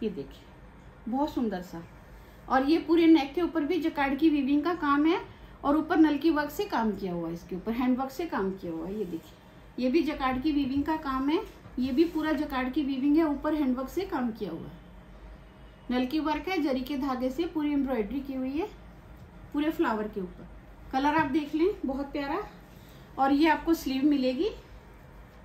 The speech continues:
ये देखो इतनी लंबी आपको sleeve मिलेगी और इसके ऊपर भी जकार्ड की weaving का काम है Sleeve के ऊपर,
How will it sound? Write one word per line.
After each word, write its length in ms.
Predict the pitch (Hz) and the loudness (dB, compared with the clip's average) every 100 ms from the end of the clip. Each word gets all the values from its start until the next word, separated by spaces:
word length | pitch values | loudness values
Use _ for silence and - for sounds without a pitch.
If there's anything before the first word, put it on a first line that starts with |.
| - - - - - | -20 -20 -20 -18 -8
ये 100 | 262 | -4
देखो 300 | 233 220 - | -2 -2 -2
इतनी 260 | 214 269 320 | -6 2 6
लंबी 300 | 330 320 330 | 8 8 6
आपको 240 | 359 349 349 | 2 -2 -4
sleeve 300 | 320 294 294 | 0 0 2
मिलेगी 420 | 294 269 269 403 494 - - - - - - - | 0 -2 -4 -4 -4 -10 -20 -20 -20 -20 -10 0
और 120 | 311 | 2
इसके 260 | 320 - 403 | 2 2 2
ऊपर 280 | 415 370 | 2 0
भी 120 | 330 359 | 0 0
जकार्ड 380 | 330 311 277 285 | 0 0 0 4
की 100 | 320 | 4
weaving 320 | 294 269 320 | 4 4 4
का 120 | 359 | 2
काम 320 | 359 277 269 294 | -2 -2 2 2
है 100 | 415 - - - - - - - - - - - - - - - - - - | 2 -4 -18 -20 -20 -20 -20 -20 -20 -20 -18 -18 -18 -20 -20 -20 -20 -20 -18
Sleeve 320 | - 269 254 - | -4 -2 -2 -2
के 80 | |
ऊपर, 340 | 320 254 311 | -2 0 0